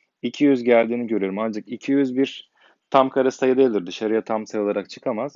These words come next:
Peki buna en yakın tam kare sayı kaçtır diye baktığımda kök yüz doksan altı olduğunu görüyorum. Yani on dört. Dolayısıyla on dört kök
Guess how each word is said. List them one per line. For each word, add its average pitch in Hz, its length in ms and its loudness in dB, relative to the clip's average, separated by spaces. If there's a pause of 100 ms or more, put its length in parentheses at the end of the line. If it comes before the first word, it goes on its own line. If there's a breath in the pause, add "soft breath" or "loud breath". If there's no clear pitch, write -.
Peki 120 260 -6
buna 131 160 -2
en 143 180 -2
yakın 123 300 -4
tam 104 240 -4
kare 98 220 -6
sayı 95 240 -8
kaçtır - 440 -4
diye 95 160 -6
baktığımda 113 600 -4 (480)
kök 147 300 0
yüz 131 160 0
doksan 131 340 0
altı 127 300 2
olduğunu 95 300 0
görüyorum. 87 440 -10
Yani 113 420 -6 (800)
on 117 300 4
dört. 120 340 -4
Dolayısıyla 131 580 0 (400 soft breath)
on 139 340 2
dört 143 280 0
kök 131 220 -4